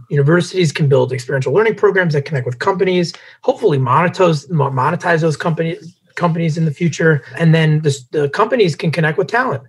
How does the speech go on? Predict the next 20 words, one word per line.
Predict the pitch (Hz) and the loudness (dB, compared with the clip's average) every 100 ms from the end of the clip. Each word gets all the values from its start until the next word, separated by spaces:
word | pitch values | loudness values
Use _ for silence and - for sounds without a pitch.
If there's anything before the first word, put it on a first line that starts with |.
| - | -10
And | 156 156 | -4 -2
that | 156 | 0
very | 160 180 | 4 4
important | 196 175 190 175 | 4 2 0 0
stakeholder | - 180 185 180 | -2 -4 0 2
that | 160 | 2
gets | 165 147 | 0 0
it | 165 | -2
for | 175 | -2
free | - 196 | 4 4
is | 165 | 4
the | 135 | 2
students, | 131 139 117 127 - - - _ - | -2 -6 -6 -8 -14 -20 -20 _ -4
because | 156 147 | 0 2
ultimately | 180 180 190 175 | 0 0 0 0
that's | 156 160 - | 2 0 -2
who | - | -2
we, | 165 151 143 - - | 0 2 0 -4 -6
that's | 180 | -2
our | 214 | 0